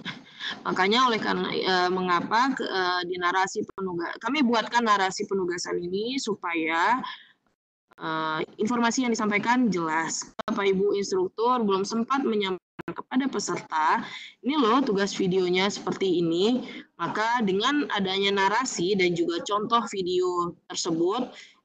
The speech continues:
ini bisa mewakili, eh, Bapak Ibu instruktur dalam menyampaikan informasi penugasan tersebut. Saya akui memang tidak ada nara-, apa, informasi, eh, penugasan tentang video di awal dibukanya batch lima.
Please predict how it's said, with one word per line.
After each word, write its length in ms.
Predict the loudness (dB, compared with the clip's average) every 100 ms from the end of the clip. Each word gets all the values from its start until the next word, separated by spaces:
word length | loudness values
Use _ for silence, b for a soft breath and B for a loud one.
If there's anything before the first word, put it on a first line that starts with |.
| -6
ini 160 | 0 2
bisa 320 | 0 -2 -4
mewakili, 1040 | -2 0 0 0 0 2 4 4 4 2
eh, 540 | 0 -2 0 0 -2 -4 B B B _
Bapak 320 | -6 2 4
Ibu 160 | 4 2
instruktur 480 | 0 -2 0 0 2
dalam 320 | 0 0 0
menyampaikan 720 | 0 0 -2 -4 -4 -2 0
informasi 560 | 0 -2 -2 -4 -4 -6
penugasan 640 | -6 -4 -4 -6 -4 -4 -4
tersebut. 600 | -6 -6 -6 -4 -6 -6 -10
Saya 240 | -4 -2 0
akui 160 | 0
memang 240 | 0 0 0
tidak 320 | 2 2 0
ada 240 | -2 -4 B B B _
nara-, 320 | -4 -2 -2
apa, 320 | -2 -2 0 0
informasi, 800 | 0 0 -2 0 0 2 0 -2
eh, 540 | -8 -6 -6 -6 -10 -8
penugasan 480 | -4 -4 -4 -2 -4
tentang 320 | -4 -6 -6
video 400 | -4 0 0 -2 -6 _
di 160 | -4
awal 400 | -4 -4 -2 -2 -4 B B -10
dibukanya 400 | -8 -4 -4 -2
batch 320 | -2 -4 -2
lima. 160 | 0 -2